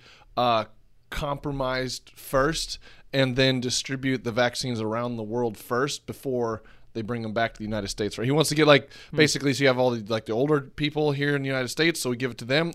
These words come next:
Speaker 1: and then all the older people around the world first before they bring it back to the United States to,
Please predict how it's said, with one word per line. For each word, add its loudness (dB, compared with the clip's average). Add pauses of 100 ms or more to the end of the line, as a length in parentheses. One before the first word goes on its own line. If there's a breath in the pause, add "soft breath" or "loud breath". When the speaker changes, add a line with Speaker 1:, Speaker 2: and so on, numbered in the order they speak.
(120)
Speaker 1:
and -2
then -2 (120)
all -2
the -4
older 0
people 0
around 0
the -4
world 0
first 0
before -2
they 0
bring -6
it -12
back 2
to -18
the -6
United -4
States -2
to, 0